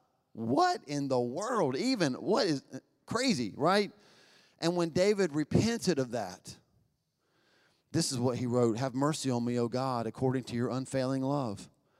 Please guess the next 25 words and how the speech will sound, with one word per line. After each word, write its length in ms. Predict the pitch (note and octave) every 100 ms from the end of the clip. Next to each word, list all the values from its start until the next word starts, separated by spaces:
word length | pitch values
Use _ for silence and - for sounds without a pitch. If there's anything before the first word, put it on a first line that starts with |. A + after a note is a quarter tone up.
| _ _ -
According 380 | - F3 F#3
to 120 | - E3
your 120 | D#3
com-, 160 | D#3 C3+ -
your 140 | B2+
great 320 | A2 D3+ F3+
compassion, 500 | F3 D#3 D3+ D3 A2+
blot 300 | A#2 B2 D#3+
out 140 | D#3+ D3+
my 120 | C#3+
transgressions. 920 | - C#3 B2 A2+ B2+ C3+ G2 E2 - _ _ - _
Wash 460 | - A#2 D3+ F3+ -
away 420 | D3 D3 C#3+ C3+
all 240 | A#2+ B2 C#3
my 240 | C#3 C3
iniquity 400 | B2+ B2 A2 G#2
and 80 | G#2
cleanse 320 | - C3+ C3
me 80 | C3
from 180 | B2 B2
my 120 | B2+
sin. 400 | C3 B2+ B2+ G#2+
For 180 | - A2+
I 220 | B2+ D3+
know 640 | D#3 D#3 E3+ C3 G#2+ C3